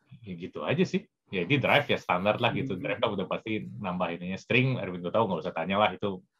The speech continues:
Speaker 1: sudah banyak akrobat string di situ yang, eh, kadang-kadang ada yang beberapa titik yang ini, eh, kita kalahin ya gitu. Tapi dia memang banyak bikin figur-figur yang wow gitu di situ.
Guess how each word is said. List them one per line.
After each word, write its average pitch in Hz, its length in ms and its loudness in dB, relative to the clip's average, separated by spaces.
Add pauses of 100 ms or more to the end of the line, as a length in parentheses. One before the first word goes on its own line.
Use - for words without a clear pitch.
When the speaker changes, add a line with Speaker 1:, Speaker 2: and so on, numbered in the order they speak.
(220)
Speaker 1:
sudah 104 320 0
banyak 101 260 4
akrobat 110 560 2
string 139 460 2
di 123 80 4
situ 127 240 0
yang, 110 320 2 (680)
eh, 95 440 4 (180)
kadang-kadang 143 500 6
ada 135 140 -2
yang 131 160 4
beberapa 120 320 0
titik 127 260 -6
yang 120 220 -4
ini, 135 420 2
eh, 107 460 2
kita 113 180 0
kalahin 104 460 2
ya 104 240 2
gitu. 104 160 -6
Tapi 151 320 2
dia 151 180 8
memang 120 460 4
banyak 110 320 2
bikin 117 400 -2
figur-figur 110 640 0
yang 107 180 2
wow 113 380 8
gitu 98 240 -6
di 92 100 -12
situ. 95 300 -6